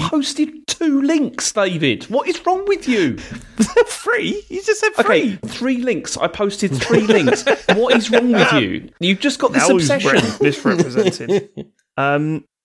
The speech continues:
Speaker 2: I don't know. I, I'm, I'm fascinated to play more. I ge-, genuinely, I can't wait to play more and talk to you about it because from that opening, from the opening hour, I was like, "I really like these bits. I don't like these bits. I really hope the open world stuff is, um,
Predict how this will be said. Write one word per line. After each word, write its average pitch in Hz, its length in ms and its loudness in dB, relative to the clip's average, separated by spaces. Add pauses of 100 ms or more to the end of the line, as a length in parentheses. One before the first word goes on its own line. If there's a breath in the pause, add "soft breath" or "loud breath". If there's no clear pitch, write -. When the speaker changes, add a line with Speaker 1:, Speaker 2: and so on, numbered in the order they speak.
(640)
Speaker 2:
I 180 140 0
don't 143 140 0
know. 131 260 0
I, 165 260 0
I'm, 175 300 0
I'm 156 140 0
fascinated - 480 -4
to - 80 -12
play 131 180 -2
more. 123 340 -4
I 175 60 0
ge-, 185 260 -2
genuinely, 156 400 0
I 135 80 0
can't 143 240 -2
wait 120 140 -4
to - 80 -14
play - 180 -4
more 131 200 -2
and 127 80 -8
talk 143 220 -2
to - 60 -16
you 139 60 -6
about - 300 -8
it - 80 -8
because 135 400 0 (580)
from 175 180 -2
that 175 140 0
opening, 185 460 0
from 165 200 -6
the 160 120 -2
opening 165 320 0
hour, 135 240 0
I 117 80 -4
was 131 200 -8
like, 127 300 -4
"I 131 60 0
really 151 260 -2
like 143 200 0
these 131 180 0
bits. 120 340 -4
I 113 60 -8
don't 123 180 -2
like 117 160 -2
these 127 180 0
bits. - 320 -6
I 135 60 0
really 131 400 0
hope 127 240 -2
the 127 100 -2
open 123 220 -4
world 123 220 -4
stuff - 400 -10 (440)
is, 117 300 -2
um, 113 460 -4